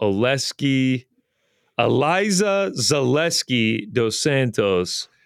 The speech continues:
Uh, kind of a tongue twister there for me versus Abubakar Nurmagomedov. Uh,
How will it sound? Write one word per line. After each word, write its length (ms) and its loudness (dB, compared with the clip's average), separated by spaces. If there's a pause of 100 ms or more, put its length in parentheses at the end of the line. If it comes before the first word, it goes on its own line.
(200)
Uh, 280 2
kind 200 -4
of 80 -2
a 40 -6
tongue 300 -2
twister 340 -4
there 200 0
for 220 -4
me 100 -2
versus 680 -4
Abubakar 840 -2
Nurmagomedov. 1300 0 (400)
Uh, 500 2